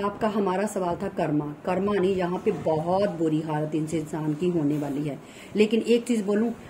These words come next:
अब ये मुझे आपकी तरफ आते हुए दिखाई दे रहे हैं, पता नहीं क्यों मुझे अभी intuition एक मिली, spirit की तरफ से message मिल रहा है कि ये आपकी तरफ वापस लौटने का सोच रहे हैं और हो सकता है आपके partner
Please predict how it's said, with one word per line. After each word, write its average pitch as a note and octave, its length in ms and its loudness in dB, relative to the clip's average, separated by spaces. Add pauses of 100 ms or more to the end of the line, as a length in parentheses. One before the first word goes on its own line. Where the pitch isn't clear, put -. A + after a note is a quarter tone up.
(100)
अब A3 100 0
ये B3+ 120 6
मुझे A#3+ 220 6
आपकी E3+ 320 -2
तरफ F#3 220 -2
आते D#3 200 -4
हुए E3+ 180 4
दिखाई D3+ 320 -2
दे C#3 100 -2
रहे - 140 -6
हैं, - 180 -12 (840)
पता G3 160 0
नहीं A#3 120 2
क्यों G#3 160 2
मुझे G#3 360 2
अभी A#3 400 4
intuition A3 560 2
एक G3+ 120 -2
मिली, F3+ 260 2
spirit A3 360 0
की A3 100 -4
तरफ E3+ 200 -2
से F#3 140 -2
message E3+ 360 -2
मिल E3+ 200 0
रहा F3 120 0
है - 400 -6 (100)
कि A3+ 80 4
ये C4+ 180 4 (100)
आपकी F#3 300 0
तरफ A3 220 2
वापस F3 360 -2
लौटने E3 420 2
का F#3+ 140 0 (640)
सोच A3 240 6
रहे B3 120 4
हैं A#3+ 220 0
और E3+ 160 0
हो G#3+ 180 4
सकता A#3+ 300 0
है A3+ 120 -4
आपके F3+ 320 -2
partner F#3 500 -2